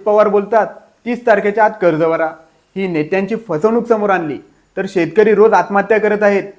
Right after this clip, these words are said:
त्यावर कोणीही काही बोलायला मागत नाहीत, यावर नाराजी व्यक्त केली. अकरावा आणि शेवटचा राज ठाकरेंनी मांडलेला मुद्दा म्हणजे मनसे स्थापनेच्या संजीवनीचा मुद्दा. सगळ्यांनी जातपात सोडून मराठी म्हणून उभे राहिले पाहिजे.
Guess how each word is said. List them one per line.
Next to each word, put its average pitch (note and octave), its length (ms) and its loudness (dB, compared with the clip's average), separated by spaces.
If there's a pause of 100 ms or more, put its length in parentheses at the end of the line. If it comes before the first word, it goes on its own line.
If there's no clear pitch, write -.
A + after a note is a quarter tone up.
(120)
त्यावर F#3+ 240 2
कोणीही G3+ 400 2
काही G#3 180 4
बोलायला G3 360 2
मागत F#3 300 -4
नाहीत, F#3 240 -2 (200)
यावर D3+ 280 -6
नाराजी E3+ 400 -2
व्यक्त E3 260 -6
केली. B2 300 -10 (580)
अकरावा D3 540 0 (360)
आणि F#3+ 260 -10
शेवटचा F#3 720 -2 (180)
राज D#3+ 240 -8
ठाकरेंनी F#3 360 -6
मांडलेला F3 440 -4
मुद्दा D#3 300 -4
म्हणजे E3+ 400 -6 (480)
मनसे D3+ 440 -2
स्थापनेच्या E3 600 -4
संजीवनीचा D#3 640 -4
मुद्दा. A#2+ 280 -14 (520)
सगळ्यांनी F3 420 -2
जातपात E3 440 -2 (100)
सोडून F#3+ 260 0 (160)
मराठी F3+ 380 -4
म्हणून F#3+ 240 -6
उभे F3+ 180 -2
राहिले E3+ 260 -2
पाहिजे. D3 360 -8